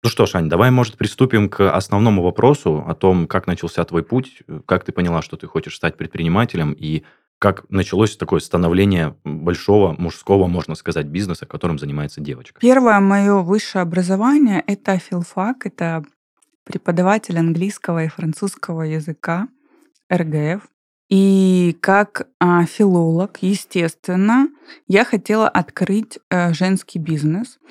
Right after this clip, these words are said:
Speaker 2: Шесть лет я вынашивала идею открытия языковой школы в Краснодаре. Но как девочка с синдромом отличницы, а,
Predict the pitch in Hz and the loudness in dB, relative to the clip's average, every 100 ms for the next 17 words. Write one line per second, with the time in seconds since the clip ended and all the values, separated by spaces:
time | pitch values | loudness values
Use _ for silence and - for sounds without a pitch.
0 | - - - 240 233 - 180 190 208 196 | -20 -14 0 2 2 0 -2 -2 0 0
1 | 175 175 196 - 185 175 170 170 165 170 | 2 2 0 -2 -4 0 0 0 -2 0
2 | 190 175 - - 185 180 165 160 - 151 | 0 -2 -4 -6 -4 -2 -2 -4 -8 -4
3 | 175 175 - 165 160 156 - 170 - 175 | -4 -4 -6 -4 -2 -4 -4 -4 -2 0
4 | 165 156 147 165 - _ _ _ _ - | 0 -2 -4 -8 -12 _ _ _ _ -20
5 | _ _ _ _ 196 196 202 208 202 190 | _ _ _ _ 4 6 6 6 6 4
6 | - _ - - - 185 175 214 220 180 | 0 _ -12 -6 0 2 4 4 6 4
7 | - 175 - 185 180 208 208 180 165 - | 0 -6 -2 2 4 4 4 2 2 0
8 | 202 196 170 160 - 180 185 - - 202 | 0 0 -2 -2 -2 -2 -2 -6 -6 -4
9 | 202 _ - _ _ _ 180 180 180 175 | -6 _ -20 _ _ _ 0 2 4 4
10 | 170 165 160 156 - | 4 2 0 -2 -4